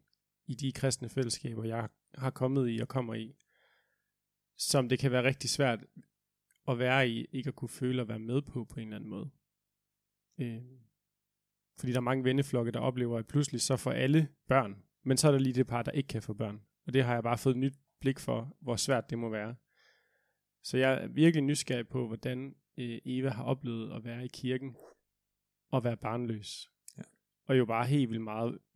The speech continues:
Speaker 1: vil jeg bare gerne lære, hvordan vi kan tale om det på en god måde.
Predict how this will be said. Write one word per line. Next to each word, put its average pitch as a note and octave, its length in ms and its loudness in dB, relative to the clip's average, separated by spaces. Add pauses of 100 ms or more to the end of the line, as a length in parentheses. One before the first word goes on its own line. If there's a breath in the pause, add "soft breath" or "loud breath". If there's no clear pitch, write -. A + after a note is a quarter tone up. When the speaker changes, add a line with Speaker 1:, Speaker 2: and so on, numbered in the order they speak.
(340)
Speaker 1:
vil B2+ 120 2
jeg B2 100 2
bare A#2 140 -2
gerne A#2+ 200 -4
lære, A#2 240 0
hvordan A#2 260 0
vi A#2 60 -4
kan A#2+ 160 -8
tale A#2 300 -2
om A#2 80 -4
det A2+ 140 -2
på - 100 -14
en A2 60 -12
god G#2 160 -6
måde. A#2 220 -12